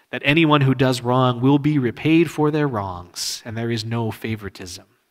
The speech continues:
It doesn't matter how much earthly power and authority you're given. God holds everyone to account for their actions, including any mistreatment of other people who are made in God's image.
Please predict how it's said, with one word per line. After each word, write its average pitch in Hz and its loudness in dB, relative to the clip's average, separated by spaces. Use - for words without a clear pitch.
It - -20
doesn't 123 -4
matter 123 0
how 123 -4
much - -8
earthly 120 -4
power 120 0
and 113 -6
authority 120 -2
you're 107 -6
given. 107 -2
God 123 0
holds 127 -2
everyone 123 -2
to 110 -10
account 110 -8
for 127 -6
their 107 -4
actions, 101 -8
including 170 2
any 170 0
mistreatment 113 -8
of 120 -6
other 143 2
people 135 -4
who 120 0
are 110 -4
made 107 -8
in 101 -10
God's 92 -10
image. 104 -12